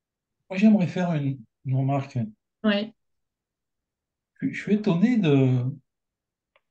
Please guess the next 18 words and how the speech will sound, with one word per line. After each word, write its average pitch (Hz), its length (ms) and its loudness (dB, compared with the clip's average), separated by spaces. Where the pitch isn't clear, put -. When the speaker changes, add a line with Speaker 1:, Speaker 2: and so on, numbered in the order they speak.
Speaker 1:
de... 135 540 0
Je 117 120 -6
découvre, 156 460 -2
hein, 139 200 -4
je - 60 -20
connaissais 123 320 -8
pas 120 160 -4
Schopenhauer, 110 680 -2
mais - 140 -4
je - 100 -10
suis 170 240 -4
étonné 185 420 2
de 160 100 4
voir 185 460 0
qu'un 135 180 -2
philosophe 165 600 0
soit - 440 -6
aussi 170 840 -4